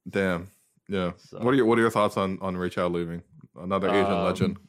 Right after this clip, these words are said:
Speaker 1: out the
Speaker 2: yeah,
Speaker 1: door.
Speaker 2: it's tough, man. Yeah, someone connect me with Ray Chow, man. Let's get a tell-all about the Raps organization now that he's gone.
Speaker 1: <laughs> Yeah, you, you'll
Speaker 2: Let's
Speaker 1: never
Speaker 2: make
Speaker 1: do
Speaker 2: that.
Speaker 1: that, bro.
Speaker 2: 'Cause Ray
Speaker 1: You
Speaker 2: Chow
Speaker 1: know
Speaker 2: was
Speaker 1: that.
Speaker 2: never made available. <laughs> Like, he was o-,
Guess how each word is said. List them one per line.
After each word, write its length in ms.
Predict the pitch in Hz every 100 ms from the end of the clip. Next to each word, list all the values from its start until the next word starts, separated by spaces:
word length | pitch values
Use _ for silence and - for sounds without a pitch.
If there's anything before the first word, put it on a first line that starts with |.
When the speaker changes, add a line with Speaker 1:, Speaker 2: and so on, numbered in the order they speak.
| _
Speaker 1:
out 140 | 101 90
the 80 |
Speaker 2:
yeah, 100 | 104
Speaker 1:
door. 80 | 107
Speaker 2:
it's 120 | 92
tough, 280 | - 110 -
man. 240 | 87 87 85
Yeah, 180 | - 95
someone 280 | - 135 139
connect 320 | 139 127 127
me 80 | 117
with 100 | 107
Ray 200 | 104 104
Chow, 280 | - 101 87
man. 160 | 87
Let's 140 | 92 -
get 160 | 110
a 40 | 101
tell-all 520 | - 101 95 90 87
about 240 | 85 85
the 80 | 85
Raps 300 | 85 87 -
organization 600 | 90 87 82 82 85 -
now 200 | - 831
that 160 | 960 1077
he's 140 | - -
gone. 240 | 90 90 -
Speaker 1:
<laughs> 40 | _ _ _ -
Yeah, 120 | 95
you, 160 | - 131
you'll 120 | 160
Speaker 2:
Let's 80 | 98
Speaker 1:
never 120 | 95 92
Speaker 2:
make 120 | 87
Speaker 1:
do 100 | -
Speaker 2:
that. 40 | 87
Speaker 1:
that, 160 | 90 -
bro. 160 | - 151
Speaker 2:
'Cause 160 | 131
Ray 100 | 175
Speaker 1:
You 60 | 185
Speaker 2:
Chow 180 | 190 175
Speaker 1:
know 60 |
Speaker 2:
was 80 | 151
Speaker 1:
that. 60 | 135
Speaker 2:
never 200 | 151 156
made 220 | 139 139
available. 760 | 120 131 160 131 117 - 143 _ - -
<laughs> 180 | -
Like, 140 | - 117
he 100 | 127
was 140 |
o-, 80 | 123